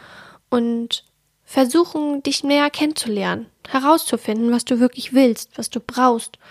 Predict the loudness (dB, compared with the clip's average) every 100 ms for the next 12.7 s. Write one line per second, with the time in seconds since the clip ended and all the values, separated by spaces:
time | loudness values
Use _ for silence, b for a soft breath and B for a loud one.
0 | B B B B -8 -6 -6 -8 -10 -20
1 | _ _ _ _ _ _ _ _ _ _
2 | _ 2 2 2 -2 _ _ _ _ -8
3 | -6 -2 0 0 -2 -10 _ _ _ _
4 | _ _ _ _ -12 -8 -6 -6 -4 -2
5 | -2 -2 0 2 2 0 -4 -8 -4 -4
6 | -2 -2 0 0 -2 -2 -4 B B B
7 | B B B B _ _ 2 2 4 0
8 | 0 0 0 0 -2 -6 -2 0 2 0
9 | -2 -2 -2 -2 -4 -4 -6 0 2 2
10 | 0 0 2 2 0 -4 -6 -6 0 4
11 | 4 2 -2 -2 2 2 2 0 -8 -6
12 | -6 -6 -8 -4 -2 -2 -4